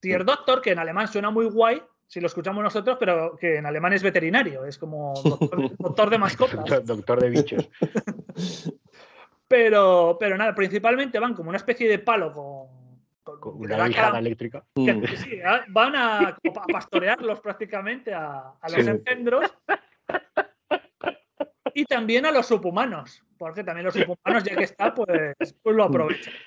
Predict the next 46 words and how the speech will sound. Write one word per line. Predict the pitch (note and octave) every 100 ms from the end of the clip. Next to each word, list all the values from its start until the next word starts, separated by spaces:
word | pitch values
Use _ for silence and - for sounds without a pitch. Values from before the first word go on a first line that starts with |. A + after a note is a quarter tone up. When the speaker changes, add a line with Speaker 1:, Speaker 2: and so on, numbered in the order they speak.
| _ -
Speaker 3:
Pues | F#3 F#3
ya, | D#3+
vamos, | D#3+ D3+ D#3 D#3
todo | D3+
pa' | C3+
dentro. | B2+ C3 A2+ - _ _ _ _ D#3+
Speaker 1:
Y, |
eh, | D3+ C#3 C3+ C3+ C#3+
¡hala! | D4 D4+ C4
Speaker 3:
Va | A3
con | D3
los, | D3 D3+
Speaker 1:
¡Venga, | - _
Speaker 3:
con, | - -
Speaker 1:
adelante! | - C#4+ B3 E4 G4 E4+ C4 -
Speaker 3:
<laughs> | A#3+ A3+ D#3+ C#3+ B2 B2 - D#3
va | -
con | - F#3
los | D#3+ D3
rebaños, | C3 B2+ C3+ C3 C3 C#3+ -
tío. | G3 - - - - F4 - F4+ - - D3 D#4+ - - D#4+ _ D#4 - _ _ _ _
Speaker 1:
Problema, | - A3 A3+ D4 A3+ F3+
que | G3+
hay |
veces | A#3 B3+ -
que |
al | A#3+ G#3+ G3+
pastorearlo | G3 - G#3+ G3 G#3 C4
se | B3+
vuelve | F#3+ G3+
contra | G#3+ G#3 G3+
ti | A#3+
y |
te | A#3+ G3
mata. | F#3+ F#3 C3+
O | D3+
sea, | F3+ E3
es, | G#3+
es, | A#3+ - C4 -
es | B3+ -
profesión | C#4+ A#3+ A#3 A#3
de | G#3
riesgo | E3+ E3 B2+ C#3+
el | C#3+ C#3+
Tier | D#3 C#3
Doctor. | C3+ C3+ C#3+ C3